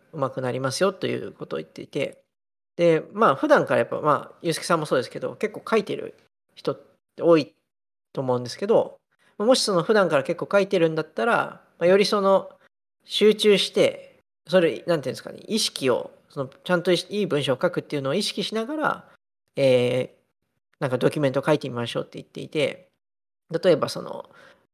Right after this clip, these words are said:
なんかこう、ウィークリーアップデートみたいな、そういうのとかは、まあ、毎回書いてるんだったら、もうそれをちゃんと丁寧に綺麗に書けるように訓練するとか、まあ、ちょっと訓練っていう面、側面を意識して書きましょうっていう感じですね。あとは、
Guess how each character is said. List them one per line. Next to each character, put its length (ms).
な 120
ん 40
か 60
こ 300
う、 40
ウ 20
ィ 60
ー 80
ク 120
リ 180
ー 80
ア 40
ッ 120
プ 100
デ 140
ー 20
ト 100
み 100
た 140
い 60
な、 120
そ 200
う 60
い 80
う 60
の 120
と 120
か 500
は、 200
ま 120
あ、 20
毎 160
回 160
書 80
い 60
て 100
る 60
ん 20
だ 100
っ 40
た 100
ら、 260
も 80
う 40
そ 140
れ 80
を 80
ち 80
ゃ 60
ん 80
と 120
丁 180
寧 160
に 180
綺 180
麗 160
に 140
書 80
け 140
る 80
よ 160
う 40
に 180
訓 240
練 140
す 100
る 100
と 120
か、 320
ま 80
あ、 20
ち 100
ょ 40
っ 0
と 100
訓 220
練 140
っ 20
て 120
い 40
う 260
面、 160
側 240
面 180
を 60
意 60
識 220
し 60
て 320
書 100
き 120
ま 140
し 80
ょ 60
う 40
っ 20
て 140
い 20
う 20
感 160
じ 40
で 60
す 140
ね。 200
あ 100
と 160
は、 440